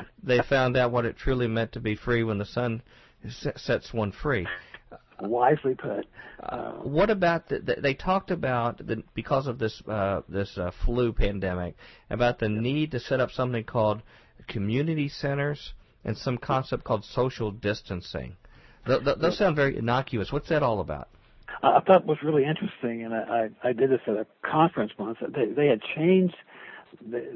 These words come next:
Speaker 2: they stopped using the word relocation and even quarantine, and they changed it to social distancing, you know, social strata separating them from all these others. I thought it was rather unique to see that social dis-,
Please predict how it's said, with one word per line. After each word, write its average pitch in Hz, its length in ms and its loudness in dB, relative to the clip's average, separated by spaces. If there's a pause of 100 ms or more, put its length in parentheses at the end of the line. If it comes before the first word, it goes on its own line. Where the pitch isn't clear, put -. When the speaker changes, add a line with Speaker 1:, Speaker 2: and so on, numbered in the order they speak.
(140)
Speaker 2:
they 151 180 0
stopped - 300 6
using 165 240 6
the 135 100 0
word 123 220 2
relocation 123 1080 0 (460)
and 127 140 -4
even 127 240 -2
quarantine, 123 920 -4 (440)
and 127 100 -6
they 123 80 -2 (140)
changed 147 340 0
it 123 160 -2 (140)
to 120 160 -2 (120)
social 139 440 -2
distancing, 107 760 -8 (380)
you 123 80 -12
know, 117 120 -8 (120)
social 127 280 -4 (100)
strata 123 300 2 (100)
separating 117 500 -4
them 117 260 -6
from 110 300 -10
all 113 200 -4
these 113 160 -4
others. 120 260 0 (420)
I - 40 -8
thought 170 160 10
it 165 40 8
was 151 180 6
rather 139 220 6
unique 131 460 -2
to 131 80 -6 (100)
see 131 80 -2
that 117 160 2 (100)
social 131 320 0
dis-, 127 220 -2